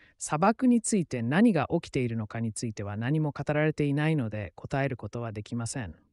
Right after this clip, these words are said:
また、赤い手袋が落下すると床に落ち、青いボールがベンチから剣がり落ちる可能性があります。手袋はトレーニング用のアイテムとして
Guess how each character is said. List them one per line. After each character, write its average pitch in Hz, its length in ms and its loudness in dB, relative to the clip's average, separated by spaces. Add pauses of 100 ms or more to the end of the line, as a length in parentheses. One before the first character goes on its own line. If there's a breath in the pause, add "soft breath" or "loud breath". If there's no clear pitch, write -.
(680)
ま 139 120 -6
た、 135 440 2
赤 165 260 4
い 185 80 6
手 185 120 2
袋 175 240 4
が 123 120 -2
落 113 220 -2
下 147 120 -2
す - 140 -2
る 143 120 -2
と 101 300 -8
床 131 280 -2
に 139 120 2
落 113 380 -4
ち、 - 60 -16 (260)
青 147 220 4
い 147 80 4
ボ 139 220 2
ー 139 40 2
ル 135 80 0
が 120 260 -4 (240)
ベ 156 140 8
ン 165 60 6
チ - 100 0
か 110 120 -4
ら 104 100 -4
剣 139 360 -2 (120)
が 135 160 0
り 160 140 4
落 165 140 2
ち 165 100 0
る 143 100 0
可 - 160 -6
能 123 160 -2
性 120 200 -4
が 110 120 -6
あ 101 60 -6
り 98 100 -6
ま 92 140 -10
す。 - 260 -14 (1600)
手 - 120 -4
袋 254 320 2
は 117 300 -2
ト - 120 -6
レ 160 160 8
ー - 40 6
ニ 190 120 4
ン 190 60 2
グ 185 100 0
用 190 160 2
の 190 160 2
ア 160 80 2
イ 165 60 2
テ 151 100 0
ム 123 100 0
と 110 140 -6
し - 80 -4
て 113 220 -6